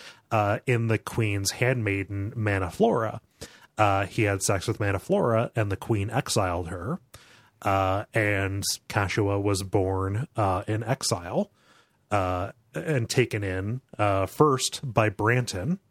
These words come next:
uh, you know, uh, just, who was just a, just an Abuna in the, in, in the church, right? Uh, took her in and then placed her with a, uh, uh, with a priest,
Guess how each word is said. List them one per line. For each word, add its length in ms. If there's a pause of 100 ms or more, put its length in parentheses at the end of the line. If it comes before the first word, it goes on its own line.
(100)
uh, 340
you 200
know, 260
uh, 60
just, 260
who 160
was 220
just 260
a, 200
just 200
an 220
Abuna 540 (420)
in 200
the, 220
in, 140
in 140
the 80
church, 440 (120)
right? 240 (640)
Uh, 260
took 220
her 120
in 320
and 160
then 160
placed 360
her 160
with 240
a, 180
uh, 260 (320)
uh, 240
with 120
a 60
priest, 560